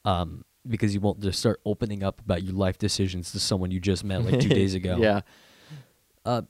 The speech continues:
Speaker 1: do you think there, there, here's a little bit of a segue. Do you think there's a difference between,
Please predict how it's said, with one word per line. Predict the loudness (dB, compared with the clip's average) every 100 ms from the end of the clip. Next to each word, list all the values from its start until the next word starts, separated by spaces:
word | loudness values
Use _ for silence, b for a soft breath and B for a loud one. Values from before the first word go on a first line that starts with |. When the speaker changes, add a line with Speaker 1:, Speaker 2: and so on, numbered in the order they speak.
| -8
Speaker 1:
do | 0
you | 2 4
think | 2 2
there, | 4 2 0 -2
there, | -2 -2 -6 -14 -20 _
here's | -14 -10 -8
a |
little | -4 -4
bit | -2 -4
of | -4
a |
segue. | -2 0 0 0 -2 b b -6
Do | -2
you |
think | -2 -2 0
there's | 2 2
a |
difference | 0 0 0 0 -4 -4 -8
between, | -8 -6 -6 -2 0 0 0 -4